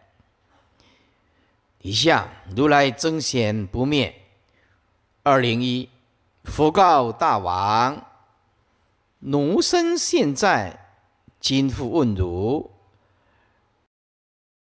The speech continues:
如此肉身，唯同金刚，常住不朽，为复变坏，世尊。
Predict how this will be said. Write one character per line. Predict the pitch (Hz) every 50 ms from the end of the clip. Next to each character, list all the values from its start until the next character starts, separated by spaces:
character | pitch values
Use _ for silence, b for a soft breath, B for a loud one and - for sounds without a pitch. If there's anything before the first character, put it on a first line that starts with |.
| _ _ _
如 | - 123 120 135 151 208
此 | 240 - - - 170 175 190 185 175 151
肉 | 165 220 302 320 262 185
身， | 160 - - 196 190 196 196 196 - - - _ _ _ _ _
唯 | - 117 143 170
同 | - 170 170 170
金 | - 208 196 190 185
刚， | 170 190 185 185 180 185 185 190 185
常 | - - - 104 101 131 170 202
住 | - 240 170
不 | - 185
朽， | 170 - - - 98 82 78 78 80 90 117 135 147 - - b b b b b b b b b
为 | b 101 117 135 160 196
复 | - - 262 233 160 127
变 | - _ - 285 185 139 120
坏， | - - - 208 180 160 143 120 107 90 78 80 - - - _ -
世 | - - - 165 135
尊。 | 110 - 131 127 117 113